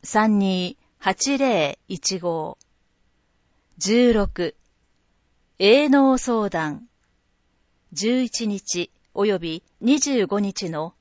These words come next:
いずれも水曜日、午後一時三十分から三時三十分まで、緑と花のセンタ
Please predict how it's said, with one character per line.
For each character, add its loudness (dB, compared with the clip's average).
い -8
ず -4
れ 2
も 4
水 -4
曜 2
日、 -8
午 4
後 4
一 -4
時 0
三 0
十 -2
分 -6
か -2
ら 0
三 2
時 0
三 -2
十 -2
分 -8
ま -12
で、 -18
緑 4
と 4
花 2
の 2
セ -2
ン -2
タ 2